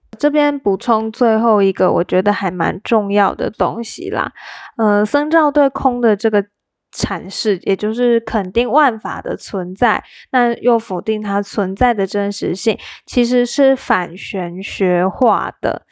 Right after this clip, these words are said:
因为玄学的贵无论啊，始终努力建构一个，嗯，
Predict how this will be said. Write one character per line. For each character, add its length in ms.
因 140
为 160
玄 300
学 280
的 140
贵 280
无 180
论 260
啊， 160
始 260
终 260
努 180
力 220
建 320
构 240
一 120
个， 520
嗯， 340